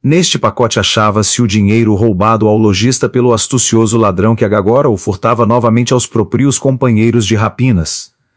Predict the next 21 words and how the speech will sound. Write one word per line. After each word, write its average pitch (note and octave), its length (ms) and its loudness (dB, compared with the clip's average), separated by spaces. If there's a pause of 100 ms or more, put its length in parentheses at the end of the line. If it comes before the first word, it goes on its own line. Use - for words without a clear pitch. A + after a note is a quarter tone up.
(320)
depois A#2 400 0
de A#2 80 0
haver G#2+ 240 0
concorrido, A#2 680 -2 (160)
por B2 140 0
sua B2+ 200 0
trapaça, F2+ 680 -4 (160)
para B2 180 0
a A2 40 0
morte A2 380 0
das G#2+ 200 0
inantes A2 600 0
criaturas. E2+ 800 -6 (720)
Quando E3+ 220 2
se D3 160 0
soube C3+ 340 0
que A2+ 160 -4
Cabeleira G2+ 540 0
estava G#2 360 0
na G#2 120 0
terra G2 400 -2